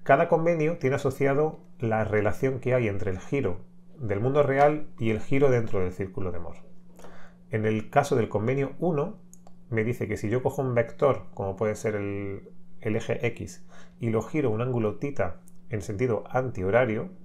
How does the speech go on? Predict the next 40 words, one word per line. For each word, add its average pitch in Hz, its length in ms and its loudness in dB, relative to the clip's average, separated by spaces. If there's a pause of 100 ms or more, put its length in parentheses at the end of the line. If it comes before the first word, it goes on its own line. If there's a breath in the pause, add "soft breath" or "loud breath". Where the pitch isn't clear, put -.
(280)
¿de 101 60 -4
acuerdo? 113 320 0
Es 104 80 -2
decir, 104 220 -4
fijaros 135 380 0
en 123 60 -2
el, 101 200 -2
en 98 280 -4
la 95 80 2
dirección 98 420 0 (360 loud breath)
desde 113 600 0
X 131 340 -6 (400)
hasta 135 360 -2
la 101 80 -2
dirección 95 380 -6
U, 92 160 -6 (540)
¿vale? 113 200 0
Esto 131 120 -4
es - 80 -4
importante, 107 500 -2
la 95 100 0
dirección 98 400 -2 (300 loud breath)
desde 110 500 0
X 156 320 -8 (140)
hasta - 400 -4
U - 240 0 (540 loud breath)
en 110 140 -4
sentido 123 560 -2 (220)
antihorario, 98 560 -6 (260)
¿vale? 135 240 0
Giro 117 300 2
un 101 100 -4
ángulo 127 280 0
ti-, - 180 -10 (180)
tita. 180 340 -2 (460 loud breath)
En 143 120 2
el 170 80 0
círculo 170 320 2
de 170 80 6
Moore, 170 240 4